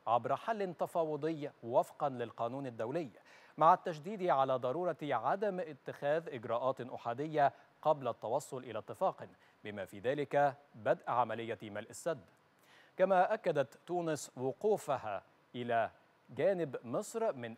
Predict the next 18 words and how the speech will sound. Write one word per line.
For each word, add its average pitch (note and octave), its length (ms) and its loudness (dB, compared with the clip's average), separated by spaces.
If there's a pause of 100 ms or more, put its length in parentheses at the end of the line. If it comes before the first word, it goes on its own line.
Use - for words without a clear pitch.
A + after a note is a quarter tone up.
أجل E3+ 200 -4
التوصل E3+ 600 -4
إلى A#2+ 380 0
حل D#3 360 -4
تفاوضي C3 720 -4
عادل B2+ 600 0
لملف A2 480 -8
سد B2 220 -6
النهضة D3+ 460 4 (340)
بما C#3+ 260 0
يحفظ F#3+ 360 0
الحقوق D#3+ 480 -2
التاريخية C#3 680 -2
للشعب B2 520 -2
المصري A2+ 600 -8
في - 300 -10
مياه G#2 320 -8
النيل. A2 360 -10